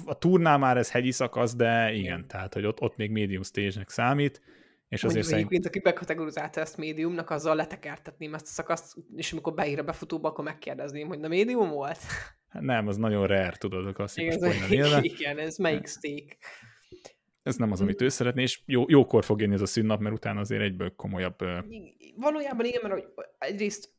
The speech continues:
Speaker 2: itt nem látom, nem látom ezen a kilencedik szakaszon, hogy ez lehetne más, mint egy szelektált csoportnak a,
Speaker 1: Mhm.
Speaker 2: mm, a beérése itt a végén. Azért ez a, ö,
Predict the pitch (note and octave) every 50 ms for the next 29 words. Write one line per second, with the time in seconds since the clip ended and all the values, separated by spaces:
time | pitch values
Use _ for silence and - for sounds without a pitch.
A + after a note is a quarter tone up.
0 | _ _ - F#3+ - - F#3+ F3 E3 D#3 D3 C#3+ C#3+ - D3+ D3+ D3 - - G3
1 | F#3+ F3+ E3 D#3+ D#3 - D#3+ D#3 D#3 D3 D3 D3+ D3+ D3+ D3+ D3+ D3 - - D#3
2 | D3+ C#3+ D3 D3+ D3+ - - C#3+ - D3 C#3+ - D3 D3 C#3+ C#3+ C#3+ C#3+ C#3+ -
3 | _ _ _ - D#3+ D3+ D3 D3 - - - D3 C3+ C3+ C3+ C#3 - D3 D3 D3
4 | C#3+ C#3 - - D3+ C#3+ - C#3+ - - D3+ D3+ D3 - - D#3 - C#3 - -
5 | D3 C#3+ - - E3+ D#3 - D#3+ D#3 - - - E3 D#3+ D#3+ - - - - _
6 | - A2 A#2 A#2 A#2 E3+ D#3 D#3+ D#3+ D#3+ D#3+ - D3+ D3 D3+ D3 D3 D3 D3+ D3+
7 | D3+ D3 C#3+ - - - D3 D3 C#3+ - - D3 D3 D3 C#3+ C#3+ C#3+ C#3+ C#3+ D3
8 | D3 D3 D3 D3 D3 D3 D3 D3+ D3 C#3+ D3 D3+ D3 D3+ D3 D3 - _ _ _
9 | _ _ _ _ _ _ D3 C#3+ C#3+ C#3+ C#3 C#3+ C#3+ C#3+ C#3+ C#3+ C#3+ C#3+ C#3+ C#3+